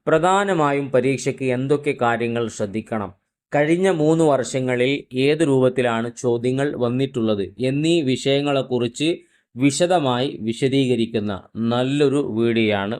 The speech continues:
ഒരിക്കലും നഷ്ടമാവില്ല, മുഴുവനായി തന്നെ കാണാൻ വേണ്ടി പ്രത്യേകം ശ്രദ്ധിക്കുക. കാരണം ആവർത്തിച്ചു വന്ന ഒരുപാട് ചോദ്യങ്ങളുണ്ട്, മുഴുവൻ കണ്ടാലേ അത് മനസ്സിലാവുകയുള്ളൂ.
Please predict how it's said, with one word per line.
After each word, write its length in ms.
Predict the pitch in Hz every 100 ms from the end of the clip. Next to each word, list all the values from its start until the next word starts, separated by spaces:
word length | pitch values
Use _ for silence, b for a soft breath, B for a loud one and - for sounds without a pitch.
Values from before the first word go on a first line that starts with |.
| _
ഒരിക്കലും 560 | 110 120 117 - 147 131
നഷ്ടമാവില്ല, 680 | 120 120 127 117 113 113 139 - _ _ _
മുഴുവനായി 640 | 110 117 127 147 135 123
തന്നെ 300 | 123 120 117 113
കാണാൻ 420 | 110 104 107 107
വേണ്ടി 260 | 104 101 120
പ്രത്യേകം 560 | 135 107 - 113 113 110
ശ്രദ്ധിക്കുക. 460 | 107 101 104 117 123
കാരണം 420 | 110 110 110 135 165 _ 101 107
ആവർത്തിച്ചു 600 | 123 135 139 139 139 139
വന്ന 200 | 120 117
ഒരുപാട് 440 | 113 104 113 117 117
ചോദ്യങ്ങളുണ്ട്, 680 | 110 104 107 107 104 101 127 b b b
മുഴുവൻ 360 | 123 131 160 180
കണ്ടാലേ 560 | 175 131 123 120 120 143 208
അത് 180 | 107
മനസ്സിലാവുകയുള്ളൂ. 1040 | 110 107 101 - 110 104 101 98 95 92